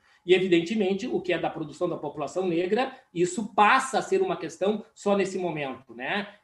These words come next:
Porque ainda, ainda se ouve discursos como aquela ideia, eh, que foi uma grande questão defensiva, que inconsciente não tem cor, né? Que quando a própria Gildinha Nogueira começa a discutir isso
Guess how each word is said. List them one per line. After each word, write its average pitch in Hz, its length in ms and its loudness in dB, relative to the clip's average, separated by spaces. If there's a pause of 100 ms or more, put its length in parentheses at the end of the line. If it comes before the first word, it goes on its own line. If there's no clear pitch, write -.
(160)
Porque 175 200 0
ainda, 220 300 4
ainda 208 240 0
se 170 180 -2
ouve 208 340 4
discursos - 840 -6 (160)
como 208 300 2
aquela 185 340 2
ideia, 175 680 2 (260)
eh, 147 200 -6
que - 180 -14
foi 190 180 4
uma 190 140 4
grande 202 320 4
questão 185 340 -4
defensiva, 185 920 -2 (200)
que 214 120 0
inconsciente 202 500 4
não 185 160 0
tem 180 160 0
cor, 139 380 -4 (260)
né? 151 320 -4
Que - 140 -18
quando 160 320 -4
a 139 100 -4
própria 160 320 -6
Gildinha 147 320 -6
Nogueira 143 320 -4
começa 160 300 -6
a 147 40 -10
discutir - 460 -8
isso 165 480 -4